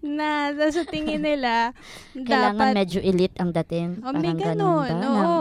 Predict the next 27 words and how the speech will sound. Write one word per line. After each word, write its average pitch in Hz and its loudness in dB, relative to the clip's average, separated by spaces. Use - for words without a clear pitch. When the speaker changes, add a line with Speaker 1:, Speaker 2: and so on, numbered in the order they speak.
Speaker 2:
makipag-social 180 -6
Speaker 1:
Oo, 330 4
Speaker 2:
sa - -4
Speaker 1:
alam 285 2
mo 294 0
Speaker 2:
mga 294 -2
Speaker 1:
yung, 277 -2
Speaker 2:
ano? 180 -6
Speaker 1:
yung, 269 -4
yung 262 -8
lifestyle 240 -6
na 220 -8
meron 226 -10
ka, 294 -8
ah, 220 -12
ay 240 -4
hindi, 233 -8
hindi, 226 -10
um, 208 -8
Speaker 2:
Angkop. 180 -10
Speaker 1:
hindi 254 -8
angkop 247 -10
or 254 -4
hindi, 233 -6
Speaker 2:
Mm-mm. - -20
Speaker 1:
hindi 254 -8
akma 247 -6